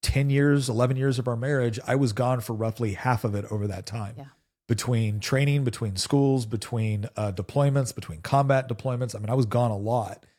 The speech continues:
Speaker 2: Mm-hmm.
Speaker 1: And, and look, I, you know, I, I, I ended up volunteering for more combat deployments than I actually got to go on. I remember one time her looking at me like, "Did you just volunteer to go to Afghanistan?" I'm like, "Yeah, babe, I did, but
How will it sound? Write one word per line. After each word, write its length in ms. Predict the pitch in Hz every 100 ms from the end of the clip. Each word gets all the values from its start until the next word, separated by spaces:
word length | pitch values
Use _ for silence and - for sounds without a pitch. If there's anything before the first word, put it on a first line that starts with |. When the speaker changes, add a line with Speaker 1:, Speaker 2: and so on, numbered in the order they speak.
| _
Speaker 2:
Mm-hmm. 160 | - -
Speaker 1:
And, 300 | 135 135 127 -
and 160 | 131
look, 160 | 127 131
I, 160 | 113 117 107 _ _ -
you 60 | 117
know, 80 |
I, 160 | 117 123 -
I, 160 | 120 110 -
I 100 | 143
ended 140 | 180
up 80 | 147
volunteering 560 | 113 139 135 120 143 135
for 140 | 113
more 180 | 110 123
combat 480 | - 131 123 123 110
deployments 440 | 107 123 120 110
than 80 | 104
I 80 | 104
actually 260 | 110 -
got 160 | 110 107
to 60 | 87
go 200 | 117 123
on. 180 | 110
I 60 | 107
remember 260 | 107 117 107
one 140 | 117
time 180 | 117 107
her 60 | 104
looking 180 | 107 120
at 60 |
me 60 | 110
like, 160 | 104
"Did 180 | 98 98
you 80 | 131
just 180 | 185 180
volunteer 380 | 131 131 120 117
to 60 |
go 120 | 113 113
to 80 |
Afghanistan?" 600 | 107 120 - 95 107 -
I'm 60 | -
like, 140 | 95
"Yeah, 160 | 98 95 101 -
babe, 160 | 85
I 60 | 82
did, 240 | 87 85
but 220 | 90 -